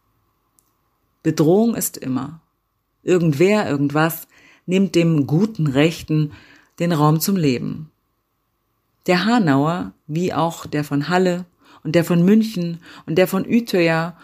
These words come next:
und der von Christchurch und der von Charleston und der von Philadelphia und, und, und,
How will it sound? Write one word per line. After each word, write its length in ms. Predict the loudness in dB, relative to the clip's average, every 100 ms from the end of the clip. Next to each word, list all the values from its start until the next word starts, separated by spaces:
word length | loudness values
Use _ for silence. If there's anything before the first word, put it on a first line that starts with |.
| -20 -8
und 80 | 0
der 100 | 0
von 160 | 2 0
Christchurch 720 | 2 2 2 -2 -2 -2 -4
und 80 | -2
der 140 | -2
von 160 | -2 -2
Charleston 640 | 2 2 0 -4 -6 -4
und 320 | 2 2 2
der 160 | 0 0
von 140 | -4
Philadelphia 600 | -4 -2 0 -2 -4 -4
und, 380 | 2 2 2 -4
und, 220 | -6 -6
und, 440 | -8 -12 -14 -20